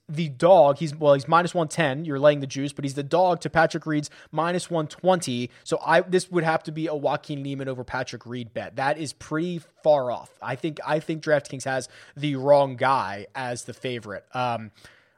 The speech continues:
people are not realizing how good Joaquin Niemann has been. He's been spectacular, and he doesn't have a trophy on the mantle to show for it, but he hasn't missed the cut in, like, seventeen straight events, which is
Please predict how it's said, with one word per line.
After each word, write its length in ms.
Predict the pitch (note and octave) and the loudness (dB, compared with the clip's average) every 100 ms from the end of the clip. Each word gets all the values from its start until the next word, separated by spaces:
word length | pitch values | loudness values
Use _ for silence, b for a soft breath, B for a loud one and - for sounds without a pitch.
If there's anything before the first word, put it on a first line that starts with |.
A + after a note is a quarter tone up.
| _ - | _ -4
people 340 | F3+ E3+ C4+ | -2 6 8
are 100 | A#3+ | 8
not 360 | F3 E3 E3+ F#3 | 6 4 4 2
realizing 540 | E3 F3 C#3+ C#3 C#3 B2+ | 4 6 6 4 0 -4
how 260 | - D3+ | 6 6
good 260 | C#3+ D3+ C3 | 6 0 2
Joaquin 460 | C3 B2 - A#2+ | 2 2 -2 -10
Niemann 300 | A#2 A2+ G#2 | -10 -12 -12
has 100 | G2+ | -14
been. 220 | - G2 - _ _ | -14 -16 -16 _ _
He's 220 | - D#3 | -8 -6
been 260 | - C#3+ C3 | -4 -4 -4
spectacular, 840 | - C3 - A2 F#2+ - F#2 - b b b | -8 -10 -8 -8 -8 -10 -14 -16 b b b
and 100 | C3+ | -4
he 60 | C#3 | 0
doesn't 220 | C#3+ F3 | 2 0
have 80 | G3+ | -2
a 40 | |
trophy 320 | - A3 G3+ | 2 0 2
on 120 | G#3+ | -2
the 60 | A3 | -2
mantle 300 | G3 F3+ F#3+ | -2 -2 -4
to 40 | F#3 | -4
show 240 | - D3+ | 0 0
for 300 | C#3+ C#3+ C#3 | 0 -2 -2
it, 80 | C3+ B - | -4 B -10
but 80 | |
he 80 | B2+ | -8
hasn't 320 | G#2 D3 F#3 | -2 -2 -2
missed 180 | G#3+ F#3+ | -4 -6
the 80 | A3 | -4
cut 300 | F#3 F3+ F#3+ b b | 0 0 0 b b
in, 280 | E3+ D#3 D#3+ | -6 -6 -4
like, 200 | D#3+ B2+ | -2 -4
seventeen 600 | - - D3+ E3 F3+ F#3+ F#3 | -4 -2 0 0 -4 -4 -4
straight 300 | - F3+ F3+ | 0 0 2
events, 340 | D#3 D3 D#3+ | 0 0 -2
which 320 | E3 D3 - | -2 -2 -4
is 220 | E3 C3+ | -6 -6